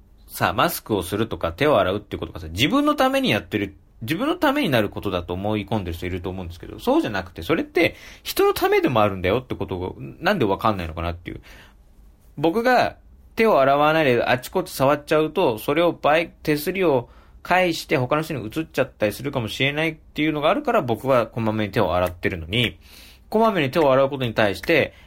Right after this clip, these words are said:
「何ビビってんの？そんなにコロナになること怖いの？」って怒る人って、イチャモンつけてくる人って、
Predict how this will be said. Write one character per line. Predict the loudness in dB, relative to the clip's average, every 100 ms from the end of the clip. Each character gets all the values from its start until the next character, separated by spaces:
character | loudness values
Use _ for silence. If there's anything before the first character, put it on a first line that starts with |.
| -4
「何 | 0 2
ビ | 2
ビ | 2
っ | 0
て | 0 0
ん |
の？ | -2
そ | -4 -4
ん |
な | -2
に | -2
コ | -2
ロ |
ナ | 0
に | 0
な |
る | 0
こ | -2
と | -6
怖 | -2 2 2
い | 0
の？」 | -4
っ | -6
て | -8 -8
怒 | -8 -4 -6
る | -6
人 | -10 -12
っ | -12
て、 | 0 2 2 -2 -16 -20 -20 -20 -20 -18 -10
イ |
チ | -2
ャ | -2
モ | -2
ン |
つ | -2
け | -4
て |
く | -4
る | -8
人 | -8
っ | -4
て、 | 0 0 0